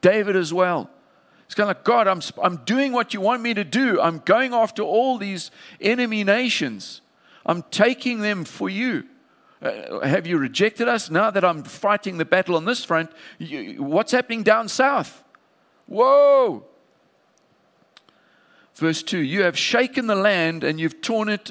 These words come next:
open." Oh my goodness, does this not sound like our nation right now? "Mend its fractures, for it's quaking.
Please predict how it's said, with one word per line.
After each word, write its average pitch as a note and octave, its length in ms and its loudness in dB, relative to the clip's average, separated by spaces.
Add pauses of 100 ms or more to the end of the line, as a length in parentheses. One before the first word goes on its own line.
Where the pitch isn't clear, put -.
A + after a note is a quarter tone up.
(120)
open." E3+ 500 -2 (1120)
Oh C#3+ 260 2
my A#2 160 -4
goodness, A#2+ 340 -6
does A#2+ 220 -4
this D#3 220 -4
not F3+ 180 -6
sound C#3+ 400 0
like B2 240 0
our C3+ 180 -2
nation B2 400 -4
right A2+ 180 -2
now? A2 260 -8 (680)
"Mend A#3 400 -2
its - 160 -6
fractures, G#3+ 520 -4
for F#3 220 -2
it's E3+ 320 -6
quaking. F3+ 840 -4